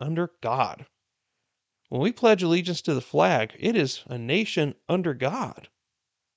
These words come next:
They're trying to take God out of everything, but we were founded by Christian principles, and we have prospered because of that. But if we are abandoning it,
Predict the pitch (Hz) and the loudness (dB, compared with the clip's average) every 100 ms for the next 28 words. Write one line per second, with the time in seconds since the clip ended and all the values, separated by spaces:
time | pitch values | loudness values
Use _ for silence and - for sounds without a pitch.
0 | _ _ _ _ _ _ - 143 220 220 | _ _ _ _ _ _ -4 -2 2 4
1 | 247 214 196 135 151 226 185 165 143 226 | 4 4 2 4 2 4 4 2 0 -2
2 | 247 151 135 127 123 _ _ - 208 - | -2 -2 0 0 0 _ _ -4 -2 -2
3 | - _ - 147 156 156 131 139 143 - | -6 _ 0 2 2 0 0 0 -2 -8
4 | - 180 - 120 104 190 247 - - - | -6 -6 -6 -8 -2 -2 0 -4 -6 -14
5 | - - _ _ _ _ _ _ - 113 | -16 -18 _ _ _ _ _ _ -12 -4
6 | 135 220 147 - _ - 190 - - 107 | 0 2 0 -2 _ -2 0 0 -4 -8
7 | 95 117 - 113 110 98 92 - _ _ | -8 -8 -4 -6 -6 -10 -12 -14 _ _
8 | _ _ _ _ _ _ _ _ _ _ | _ _ _ _ _ _ _ _ _ _
9 | _ 123 127 139 208 240 135 120 127 170 | _ 0 2 2 2 4 4 4 2 2
10 | 202 196 214 214 | 0 0 -2 -2